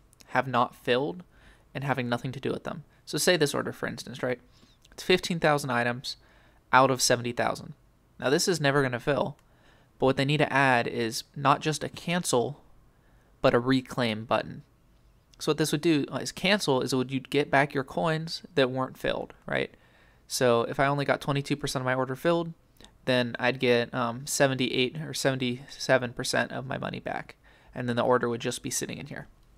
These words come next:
The next thing is being able to flip partially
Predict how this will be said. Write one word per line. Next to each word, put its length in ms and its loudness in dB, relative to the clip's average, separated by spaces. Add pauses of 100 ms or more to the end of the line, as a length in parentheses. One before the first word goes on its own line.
(760)
The 80 -2
next 240 -4
thing 320 -4 (400)
is 100 -4
being 160 -2
able 220 2
to 60 -2
flip 360 0 (220)
partially 560 -2